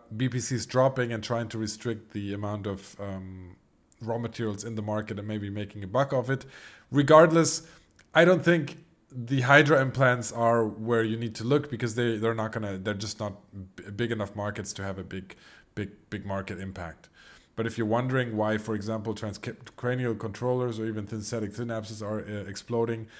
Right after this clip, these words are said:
that is because, um, of the Hydra implants dropping. Uh, by the way, implants are also dropping from, or have a chance to drop from, uh,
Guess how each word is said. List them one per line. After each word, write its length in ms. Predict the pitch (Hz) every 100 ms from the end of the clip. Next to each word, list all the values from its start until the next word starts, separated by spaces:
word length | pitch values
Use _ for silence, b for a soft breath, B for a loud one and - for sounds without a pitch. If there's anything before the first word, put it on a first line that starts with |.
| B B
that 140 | 110 104
is 120 | 104
because, 560 | 104 104 98 95 - - -
um, 340 | 92 87 90 87 _
of 360 | 101 95 95 - -
the 140 | 98
Hydra 440 | 92 92 95 95 90 - _ -
implants 680 | 104 98 98 92 87 - - _ _ -
dropping. 420 | 95 95 87 90 78 _ b b b b b b b -
Uh, 220 | 95 92
by 340 | 101 104 139
the 100 | 160
way, 400 | 160 160 175 185 180
implants 680 | 165 214 160 160 143 131 - -
are 120 | 123
also 360 | 120 147 170
dropping 500 | 143 135 139 139 151
from, 400 | 139 135 120 110 -
or 280 | 117 113 113
have 120 | 120
a 40 | 113
chance 420 | - 127 143 143
to 100 | -
drop 460 | 120 - 139 185 - _ b b b b - _
from, 640 | - - 127 123 123 117 -
uh, 600 | 120 113 110 110 110 107